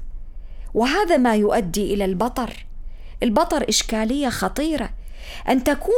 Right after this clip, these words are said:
لدي نعمة ولكني لا أستشعر بتلك النعمة، وأبقى دومًا أقارن ما أمتلكه من نعم مهما كانت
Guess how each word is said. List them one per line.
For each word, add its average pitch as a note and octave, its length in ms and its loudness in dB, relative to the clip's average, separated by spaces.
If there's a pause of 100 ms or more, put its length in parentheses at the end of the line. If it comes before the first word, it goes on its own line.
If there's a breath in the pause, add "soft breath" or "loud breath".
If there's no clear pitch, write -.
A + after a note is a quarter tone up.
(140)
لدي A3+ 380 4
نعمة A#3 320 4
ولكني G#3+ 540 2
لا A#3 220 0
أستشعر - 500 0
بتلك F#3+ 400 -2
النعمة، F3 460 -2 (580 loud breath)
وأبقى - 680 2
دومًا A3+ 580 4 (500 loud breath)
أقارن C#4+ 760 4
ما G#3 80 2
أمتلكه G#3 920 0
من G3 280 0
نعم G#3+ 280 0
مهما E4 460 0
كانت A3 580 0